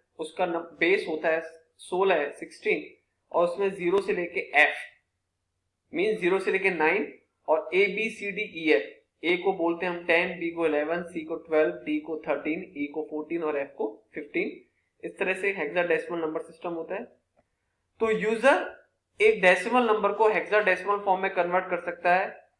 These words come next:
by the method of successive division by sixteen। जैसे हमने decimal को binary में किया था तो दो से divide किया था, decimal को हमने octal में convert किया था तो आठ से divide किया।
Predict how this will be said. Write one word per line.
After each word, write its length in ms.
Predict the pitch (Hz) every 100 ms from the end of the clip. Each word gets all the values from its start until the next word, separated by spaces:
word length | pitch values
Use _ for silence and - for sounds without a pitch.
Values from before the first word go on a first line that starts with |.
| _ _ - 165
by 140 | 170 190 -
the 100 | 208
method 400 | 160 165 - 185
of 160 | 185 202 -
successive 500 | 208 - 208 208 196 170
division 400 | 170 180 202 170
by 120 | 165
sixteen। 500 | 165 151 - 175 214 - - _ _ _ _ _ _ _ _ _
जैसे 340 | - 165 165 208
हमने 160 | 214
decimal 440 | 208 180 180 208 202
को 120 | 202
binary 340 | 165 160 180
में 140 | 196 196
किया 180 | 196 190
था 100 | 190
तो 120 | 175
दो 180 | 165 170
से 120 | -
divide 320 | 180 196 196
किया 120 | 196
था, 120 | 202
decimal 460 | 196 175 170 190 190
को 120 | 190
हमने 140 | 190 185
octal 280 | 165 -
में 160 | 180 185
convert 320 | 185 180 180
किया 120 | 185
था 120 | 180 180
तो 60 |
आठ 280 | - 143 147
से 80 | 180
divide 320 | 170 175 175
किया। 140 | 190